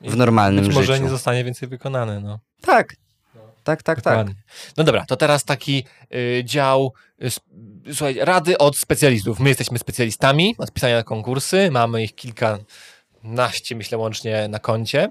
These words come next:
Speaker 1: ty i ja. Więc po jednej radzie. Dawaj, ty zaczynaj.
Speaker 2: No ja myślę, że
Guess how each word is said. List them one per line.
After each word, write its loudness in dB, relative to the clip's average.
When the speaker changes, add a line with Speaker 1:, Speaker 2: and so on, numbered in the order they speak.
Speaker 1:
ty -4
i -4
ja. 2
Więc 0
po 2
jednej 6
radzie. 0
Dawaj, -2
ty -2
zaczynaj. -8
Speaker 2:
No 4
ja 4
myślę, 4
że 4